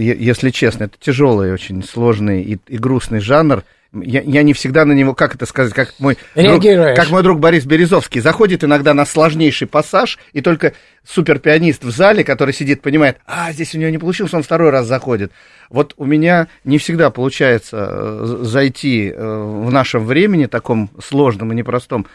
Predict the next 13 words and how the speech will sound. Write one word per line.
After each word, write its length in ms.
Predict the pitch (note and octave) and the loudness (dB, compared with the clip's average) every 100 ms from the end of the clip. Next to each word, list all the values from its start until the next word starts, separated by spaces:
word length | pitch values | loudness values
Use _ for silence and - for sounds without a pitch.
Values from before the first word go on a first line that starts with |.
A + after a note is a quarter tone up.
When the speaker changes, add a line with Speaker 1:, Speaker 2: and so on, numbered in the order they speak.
| _ _ | _ _
Speaker 1:
на 160 | B2+ C#3 | -2 0
басню, 440 | C#3 C3+ G#2 F#2+ | 2 2 0 -6
потому 300 | F#2 G#2 A#2 | -12 -6 -6
что 140 | A#2 A#2 | -6 -4
басня 360 | B2 C3 C3 | 0 0 -2
требует, 460 | A#2+ C3+ B2+ A#2 A2 | -6 -2 -2 -2 -4
конечно, 580 | B2+ A#2+ A#2+ - B2 A#2 _ _ _ - - - | -2 0 0 -2 -6 -6 _ _ _ -20 -20 -8
ну, 480 | B2 B2+ C3+ C#3+ B2 - | -2 2 2 2 -2 -8
та-, 180 | C3+ B2+ _ _ | -8 -10 _ _
такой 340 | D3 - E3 F#3+ | -8 0 2 2
степени, 720 | - F#3+ D3+ C#3 B2+ A#2 F2+ - | 0 0 0 0 0 0 -2 -4
э, 220 | A2+ G2+ _ _ _ - - - | -4 -4 _ _ _ -20 -20 -6
хватки, 760 | - D3+ D#3+ D3 - B2 F#2+ | 0 2 4 2 -4 -6 -6